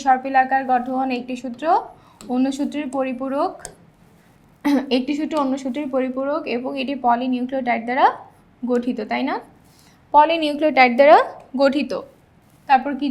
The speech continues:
ছিল? যে প্রতি প্যাচে দশটা করে নিউক্লিওটাইড থাকে, প্রতি প্যাচে দশটা করে নিউক্লিওটাইড থাকে, এবং এই প্রতি প্যাচের দৈর্ঘ্য হচ্ছে থার্টি ফোর অ্যাংস্ট্রম,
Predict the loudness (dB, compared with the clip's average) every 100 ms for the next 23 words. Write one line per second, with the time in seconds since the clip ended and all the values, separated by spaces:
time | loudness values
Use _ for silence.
0 | -4 -4 -2 -4 -4 -4 -2 -2 -4 -16
1 | -20 0 2 2 -2 -4 -4 _ _ _
2 | _ _ _ _ 0 0 2 0 0 2
3 | 2 2 0 -4 -6 -8 -12 -12 -20 -20
4 | -8 -6 -4 -4 -4 -4 -4 -6 -8 -4
5 | -2 -2 -2 -4 -4 -4 -8 -6 -4 -4
6 | -6 -16 -20 _ -4 -4 -4 -4 -4 -4
7 | -6 -4 -2 -2 -2 -2 -2 -2 -4 -6
8 | -10 -2 -2 -2 -8 -2 0 0 -6 -20
9 | _ _ -8 -8 -8 -8 -8